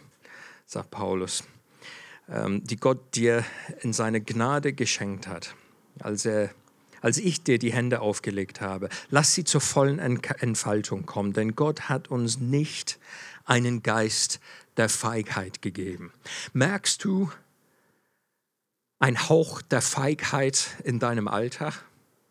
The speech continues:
Ich merke es bei mir. Es ist nicht mein, es ist nicht mein Default-Modus, es ist nicht meine eingebaute, ähm, Grundstellung,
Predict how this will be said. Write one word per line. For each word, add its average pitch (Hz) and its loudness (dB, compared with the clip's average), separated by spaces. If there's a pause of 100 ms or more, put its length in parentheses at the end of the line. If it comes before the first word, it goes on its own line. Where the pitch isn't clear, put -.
(800)
Ich 131 4
merke 110 -2
es - -6 (880)
bei 101 -2
mir. 95 -2 (840)
Es 107 2
ist - 0
nicht 143 2
mein, 127 4 (440)
es - 0
ist 160 -6
nicht 139 -2
mein 131 2
Default-Modus, 101 -2
es 104 -2
ist - -4
nicht 135 -4
meine 123 0
eingebaute, 120 4 (420)
ähm, 110 2
Grundstellung, 107 2